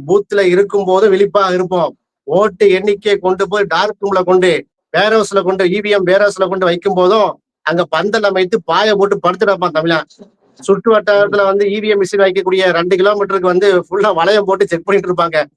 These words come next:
எங்க யாரு லேப்டாப்போட அலையிறா, யாரு மொ-, மொபைல் போன வைத்திருக்காங்க, அவ்வளவு தூரம் வந்து இ வி எம் மிஷினை பாதுகாக்கக்கூடிய நாடு தமிழ்நாடு. அது பக்கம் இருக்கட்டும்.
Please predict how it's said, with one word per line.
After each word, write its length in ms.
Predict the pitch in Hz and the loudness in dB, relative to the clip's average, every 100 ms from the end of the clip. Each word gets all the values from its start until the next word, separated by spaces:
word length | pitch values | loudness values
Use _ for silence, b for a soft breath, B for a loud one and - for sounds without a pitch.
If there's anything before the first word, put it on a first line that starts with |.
| _ _ | _ _
எங்க 200 | 160 175 | -2 0
யாரு 300 | 165 175 202 | 0 0 0
லேப்டாப்போட 540 | 170 190 190 196 180 185 | 0 -2 0 -2 0 0
அலையிறா, 400 | 170 170 180 196 | 0 0 0 0
யாரு 260 | 170 185 | 0 -2
மொ-, 160 | 185 175 | -2 -4
மொபைல் 280 | 165 165 202 | -2 0 0
போன 140 | 180 | 2
வைத்திருக்காங்க, 420 | 180 170 160 160 147 | 0 -2 -4 -2 -2
அவ்வளவு 380 | 135 175 180 | -2 2 2
தூரம் 200 | 165 202 | 2 0
வந்து 360 | 185 175 190 226 - _ _ - | 0 0 0 0 -4 _ _ -4
இ 120 | 190 | -2
வி 80 | 214 | 2
எம் 140 | 208 190 | 2 0
மிஷினை 260 | 180 196 196 | -2 -2 -2
பாதுகாக்கக்கூடிய 720 | 156 196 196 185 180 180 190 | 0 2 2 0 -2 2 2
நாடு 280 | 170 165 180 | 2 0 0
தமிழ்நாடு. 540 | 175 165 180 170 156 - _ _ | 0 2 2 2 0 -6 _ _
அது 220 | - 160 185 | -2 2 2
பக்கம் 260 | 190 196 | 2 0
இருக்கட்டும். 380 | 180 180 160 - | 0 0 -2 -4